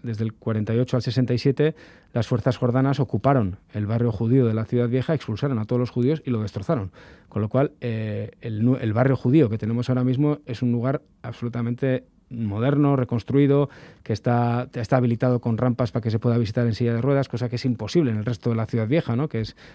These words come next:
que es, es, eh, de siglos y siglos, ¿no? Es una, es un lugar, pues, mucho más frío, más impersonal, más feote, pues lo que tiene un, un lugar moderno y, y, y nuevo, ¿no? Pero es el precio que, que, que han tenido que pagar por, por, por,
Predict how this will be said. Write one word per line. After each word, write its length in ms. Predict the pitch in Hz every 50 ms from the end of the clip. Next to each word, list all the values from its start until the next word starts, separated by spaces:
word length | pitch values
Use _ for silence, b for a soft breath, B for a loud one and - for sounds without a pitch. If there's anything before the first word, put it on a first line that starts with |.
| B B
que 160 | - - 113
es, 160 | 113 - -
es, 420 | 120 113 117 117 110 110 - - -
eh, 220 | - 113 110 113
de 120 | 120 123 113
siglos 420 | - - 135 123 117 113 107 -
y 60 | 113
siglos, 360 | 101 120 151 151 127 110 107 107
¿no? 140 | 123 156 B B B B B B B B
Es 160 | - 117 -
una, 180 | 139 131 131 131
es 220 | 127 127 113 -
un 80 | 135 127
lugar, 240 | 127 127 139 143 139
pues, 160 | - 110 101
mucho 180 | 120 113 -
más 160 | 117 123 127 -
frío, 320 | - 165 156 151 147 143
más 180 | 139 131 117 107
impersonal, 600 | 127 107 - 110 - - 123 135 147 143 139 127
más 160 | 123 117 -
feote, 360 | - 131 135 143 139 - 143
pues 140 | 131 123 107
lo 80 | 110
que 100 | 101 113
tiene 200 | 107 135 131 135
un, 100 | 135 139 -
un 140 | 147 131 127
lugar 300 | 127 123 131 143 143 -
moderno 580 | - 117 107 110 113 120 123 127 135 143 143 135
y, 40 | 117
y, 540 | 107 107 104 107 - 120 110 107 104 - 110
y 20 |
nuevo, 380 | 101 110 123 139 139 117 104 104
¿no? 120 | 123 156 B B B B B B B
Pero 120 | - 98 110
es 80 | 107
el 80 | 131 123
precio 340 | - 135 147 - - 160 139
que, 320 | - 123 123 120 113 107 -
que, 220 | - 101 101 104
que 100 | - -
han 100 | 110 110
tenido 180 | 104 113 117 117
que 120 | - 123
pagar 260 | 113 120 120 127 135
por, 320 | 139 - 151 123 113 107 101
por, 400 | - - 101 98 95 92 107 117
por, 460 | - - 101 87 82 85 87 - 110